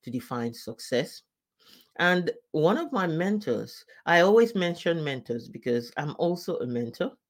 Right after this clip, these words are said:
to a lot of introverted women. And mentorship is where you can bring in your experiences and share them with others. And one of my mentors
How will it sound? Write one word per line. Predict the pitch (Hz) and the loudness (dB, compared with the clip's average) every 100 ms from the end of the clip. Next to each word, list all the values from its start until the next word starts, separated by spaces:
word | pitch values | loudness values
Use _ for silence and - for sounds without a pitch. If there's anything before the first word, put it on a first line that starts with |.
| _ _ - _ | _ _ -20 _
to | - 131 120 | -2 0 0
a | 117 | 0
lot | 127 120 | 0 2
of | 113 - - | -2 -6 -12
introverted | 113 120 117 117 117 110 | -10 -8 -6 -6 -8 -8
women. | 107 120 226 - _ _ - - - | -6 -6 -6 -10 _ _ -20 -20 -6
And | 135 131 143 | -2 0 2
mentorship | 185 185 165 190 185 | 2 0 -4 -4 -6
is | 139 | -8
where | 127 139 139 | -2 0 0
you | 127 123 | 0 -2
can | 139 123 | -6 -6
bring | 117 160 202 | -2 0 2
in | 175 170 | 0 -2
your | 143 117 113 | -2 -2 -4
experiences | - - 110 110 113 - 170 185 - _ - - | -10 -12 -8 -6 -6 -6 -8 -8 -18 _ -20 -10
and | 127 123 | -8 -8
share | - 151 147 | -2 0 2
them | 127 117 | 0 -2
with | 117 - | -8 -10
others. | - 110 - - - _ - - - | -10 -8 -12 -16 -20 _ -20 -20 -6
And | 135 131 | -2 4
one | 139 202 | 4 4
of | 202 | 2
my | 165 143 | -2 -2
mentors | 135 156 170 - - 92 - | 0 0 -2 -6 -10 -10 -16